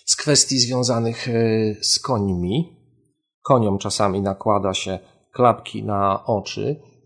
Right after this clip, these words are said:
z tego powodu, że koń ma tak oczy, raz, że i duże, i tak umieszczone, że ma bardzo szeroki kąt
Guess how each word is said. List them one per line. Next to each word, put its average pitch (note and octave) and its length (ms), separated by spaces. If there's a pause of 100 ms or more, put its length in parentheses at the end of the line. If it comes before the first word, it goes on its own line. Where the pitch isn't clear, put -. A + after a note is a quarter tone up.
z - 100
tego A#2+ 240
powodu, A2 640
że G2 440 (480)
koń A#2 300 (460)
ma G2+ 380
tak B2 240
oczy, G#2 380
raz, A#2 200
że G#2+ 140
i G2+ 140
duże, G2+ 480
i G2+ 80
tak D#3 240
umieszczone, A#2+ 800
że A2+ 180
ma B2 380 (280)
bardzo B2 480
szeroki A2+ 520
kąt F#2 380